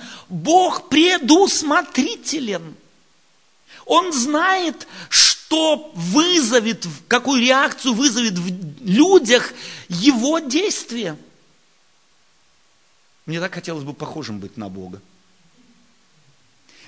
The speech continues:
Мы когда-нибудь задумывались над тем, вот я это сделаю, какую-то реакцию вызовет у соседей, у жены, у детей, у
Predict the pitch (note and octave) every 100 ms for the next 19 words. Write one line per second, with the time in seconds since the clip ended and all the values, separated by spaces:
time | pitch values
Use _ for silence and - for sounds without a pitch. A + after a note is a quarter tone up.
0 | - G3+ A#3+ B3+ A#3 A#3+ D4 B3+ C4 G3
1 | E3 A#3 G#3 E4+ G#4+ E4+ C4+ B3+ - B3+
2 | B3 - E3 C#3 C#3+ - - - - -
3 | A3 A#3 C#4+ D4+ F#4 A3 F3 F3+ F#3+ E3+
4 | F3 E3 - G#4+ F#4 G#3+ G3 B3 - B3
5 | A#3 F#3 D3+ D3+ D3 F#3+ - A#3+ - F4
6 | E4 A3+ G3 G3 A#3 F#4+ D#4 F3+ F3+ B3
7 | D#4 D4 F3+